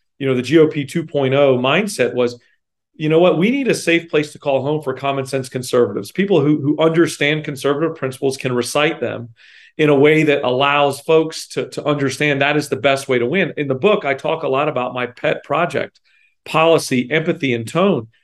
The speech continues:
And we gotta start getting back to winning elections because our policies just make more sense in, in around the kitchen table and at the board table,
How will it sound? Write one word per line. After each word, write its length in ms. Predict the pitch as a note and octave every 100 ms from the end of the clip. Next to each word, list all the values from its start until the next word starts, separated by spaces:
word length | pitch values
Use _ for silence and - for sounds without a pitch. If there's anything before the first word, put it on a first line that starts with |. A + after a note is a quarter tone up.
| _ _ -
And 200 | E3+ D#3+
we 140 | E3 B3+
gotta 200 | D#4 A3
start 340 | - D#3+ D#3+
getting 200 | D#3 C#3
back 220 | D3+ D3+
to 80 | C#3
winning 240 | C3+ D3+ B2+
elections 440 | C3 D#3+ D3+ A#2+
because 260 | C3 C#3 B2
our 140 | B2
policies 560 | - E3 F3+ D#3+ C3 A#2+
just 240 | B2+ -
make 180 | C#3 A#2
more 220 | D3 D3+
sense 340 | - E3 E3
in, 240 | C3+ B2 B2
in 320 | C3+ B2+ A#2 - - -
around 200 | C#3+ E3
the 60 | C3
kitchen 360 | D#3 E3+ C#3
table 400 | C3+ F3 G3 D3+
and 80 | B2+
at 100 | B2+
the 60 | B2
board 340 | B2 F#3+ G3
table, 400 | C#3+ C3 B2 A2+